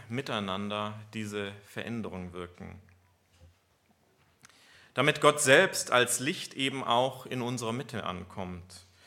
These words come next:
ist nur die Frage, ob wir ihn denn dann auch wirken lassen, ob wir Jesus auch in unser Leben mit hineinnehmen oder ob wir ihn draußen vor der Tür stehen und warten lassen.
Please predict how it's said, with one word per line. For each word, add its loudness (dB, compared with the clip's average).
ist 0
nur 8
die 4
Frage, 6
ob 2
wir 0
ihn -4
denn -2
dann -4
auch -6
wirken -6
lassen, -8
ob -6
wir 0
Jesus -2
auch 6
in 2
unser 4
Leben 2
mit 0
hineinnehmen 2
oder 8
ob 4
wir 2
ihn 0
draußen 2
vor -2
der 2
Tür -6
stehen -4
und -10
warten -6
lassen. -10